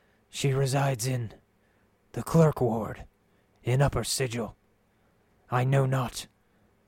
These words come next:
where exactly. Best of luck in your quest,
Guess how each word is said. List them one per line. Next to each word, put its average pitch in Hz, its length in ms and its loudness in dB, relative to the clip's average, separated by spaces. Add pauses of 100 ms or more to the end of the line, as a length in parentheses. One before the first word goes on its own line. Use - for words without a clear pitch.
(280)
where 127 320 2
exactly. 110 680 -4 (960)
Best - 260 0
of 123 160 -4
luck 131 320 -6 (800)
in 120 160 -4
your 120 180 -2
quest, - 600 -4